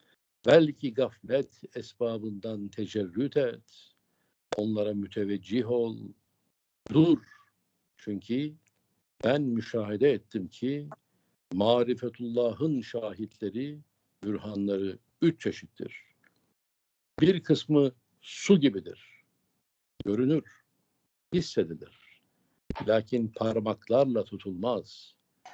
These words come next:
Marifetullah'ın şahitleri üç çeşittir. Bir kısmı su gibidir, görünür, hissedilir. Lakin parmaklarla tutulmaz. Bu kısmında hayalattan tecerrüt etmek,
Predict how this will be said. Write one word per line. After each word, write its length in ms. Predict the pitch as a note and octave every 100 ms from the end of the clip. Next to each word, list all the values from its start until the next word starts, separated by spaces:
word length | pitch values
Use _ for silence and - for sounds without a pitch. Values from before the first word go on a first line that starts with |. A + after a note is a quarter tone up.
| - _ _
Marifetullah'ın 1300 | E2+ F2+ G#2+ A2 A2 G#2 G#2 - A2+ G#2+ G2 C#3 A#2
şahitleri 920 | - A2 G2 - G#2 - G2+ C#3+ F3+ - _ _ _ _ -
üç 220 | D3+ -
çeşittir. 540 | - F#2+ D2+ - - - - - _ _ -
Bir 200 | - -
kısmı 340 | G2+ - G2+
su 220 | - F3
gibidir, 440 | C3 G#2 F2+ F#2 E2 - -
görünür, 480 | - A2 C3+ D#3 D#3+ - - _ _ _ _ _ F#3+
hissedilir. 760 | F3+ - G#2 G2 F#2 - - _ _ _ - -
Lakin 380 | G2 G2+ G#2 G2
parmaklarla 840 | F#2+ G2+ F#2 F2+ - A2 G#2+ G2+
tutulmaz. 800 | F#2 G2+ F#2+ F#2+ C3+ - - - _ _ _ _ _ _ _ _ _ _ _ _ _ -
Bu 120 | A2
kısmında 680 | A2+ A2 B2 A2+ A2+ D3+ F3 - _ _ _ _ -
hayalattan 720 | G#2+ G#2+ G#2+ G#2+ - A#2+ A2+
tecerrüt 560 | G#2+ A2 - A2+ E3 E3
etmek, 580 | C3 - F2+ - _